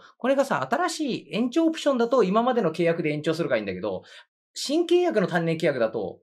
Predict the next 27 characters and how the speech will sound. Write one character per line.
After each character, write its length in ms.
こ 120
の 60
優 280
遇 120
措 120
置 140
が 80
な 180
く 120
な 120
る 80
か 100
ら、 300
そ 180
れ 80
で 100
プ 120
ラ 100
ス 80
金 200
か 120
か 100
る 60
っ 20
て 120
い 80
う。 120